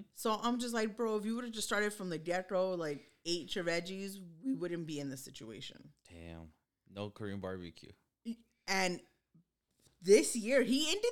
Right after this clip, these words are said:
Speaker 1: this year. It's so funny because he really, like, went hard at the end of the year. We had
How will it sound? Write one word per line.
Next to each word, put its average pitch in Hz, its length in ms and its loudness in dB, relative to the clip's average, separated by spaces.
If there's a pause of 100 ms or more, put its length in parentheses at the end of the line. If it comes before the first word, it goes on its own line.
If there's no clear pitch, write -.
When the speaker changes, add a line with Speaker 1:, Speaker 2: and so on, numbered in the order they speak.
Speaker 1:
this - 300 4
year. 226 220 4
It's 247 280 4
so 359 160 -2
funny 196 220 0
because 160 300 0 (640)
he 339 180 6
really, 269 300 6
like, 175 140 4 (360)
went 175 200 0
hard 160 600 6
at - 120 -2
the 180 60 2
end 170 120 0
of 147 60 -6
the 143 100 -4
year. 147 400 -6 (560)
We 196 200 0
had 156 560 2